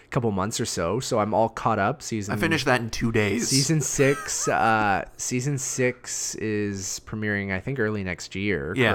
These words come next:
Speaker 2: on
Speaker 1: correct?
Speaker 2: N B C
Speaker 1: On, on
Speaker 2: now.
Speaker 1: N B C, yeah. So glad that it's coming back 'cause I would have hated if that was the end of it, man.
Speaker 2: Right, but
Speaker 1: Like
Speaker 2: it does feel like an N B C show, so it's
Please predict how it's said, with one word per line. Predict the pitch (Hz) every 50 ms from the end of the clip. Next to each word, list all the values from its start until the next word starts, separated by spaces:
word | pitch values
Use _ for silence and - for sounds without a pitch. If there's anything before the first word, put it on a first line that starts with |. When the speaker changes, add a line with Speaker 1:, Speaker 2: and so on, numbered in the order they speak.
| 92
Speaker 2:
on | 92 -
Speaker 1:
correct? | 117 113
Speaker 2:
N | 110 95
B | - -
C | 85 87 180
Speaker 1:
On, | 185
on | 180 139
Speaker 2:
now. | 110 95
Speaker 1:
N | 98
B | 95
C, | - - - 131 151 127 95 87
yeah. | 98 113 107 90
So | 90 - - 107 101 101
glad | 98 - 113 110 113 117 120
that | 131 135 131
it's | 123 -
coming | - 135 131 117 107
back | 107 104 104 101 -
'cause | - 104
I | 113 110
would | 110 107
have | 95 101
hated | 101 104 101 101 101 101 95 92
if | 85 -
that | - 90 90 80
was | 80 95 95
the | 101 95 90
end | 85 90 95 92 92
of | 80 87
it, | 82 73 -
man. | 82 87
Speaker 2:
Right, | - 139 117 101 -
but | - 190 196
Speaker 1:
Like | 202
Speaker 2:
it | -
does | 220 240 247 233
feel | - - 202 196
like | 190 170 151 -
an | 151 127
N | - 139 143
B | 135 139 127
C | - - 143 117 110
show, | - - - - - 190 185 165 131 117 110 107 110
so | - - - 139 127 127
it's | 127 127 -